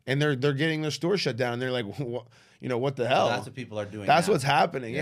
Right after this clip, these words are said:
Speaker 1: yeah.
Speaker 2: okay.
Speaker 1: And so, like, I face these issues on my own, like, you know, I'm like, it got to
Speaker 2: But
Speaker 1: a
Speaker 2: you
Speaker 1: point
Speaker 2: were earlier.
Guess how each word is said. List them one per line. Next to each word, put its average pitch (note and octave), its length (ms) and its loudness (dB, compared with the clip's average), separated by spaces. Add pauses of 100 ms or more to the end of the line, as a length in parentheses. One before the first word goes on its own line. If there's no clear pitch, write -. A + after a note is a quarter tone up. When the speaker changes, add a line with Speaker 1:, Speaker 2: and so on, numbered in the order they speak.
Speaker 1:
yeah. D#3+ 40 0
Speaker 2:
okay. C#3+ 160 -2
Speaker 1:
And D#3 100 -2
so, - 140 -4
like, E3 160 4
I C3+ 180 2
face - 320 0
these D3+ 120 -2
issues B2 240 -4
on A2+ 100 -2
my G#2+ 180 -2
own, G#2+ 220 -4
like, F#2 160 -8
you A2+ 60 -4
know, A#2 60 -4
I'm A2 80 -4
like, F#2 120 -6 (160)
it G#2+ 120 -6
got D3 160 0
to C#3+ 60 0
Speaker 2:
But - 40 0
Speaker 1:
a - 20 0
Speaker 2:
you D#3 100 -2
Speaker 1:
point C#3 160 2
Speaker 2:
were F3 80 0
earlier. F2 360 -8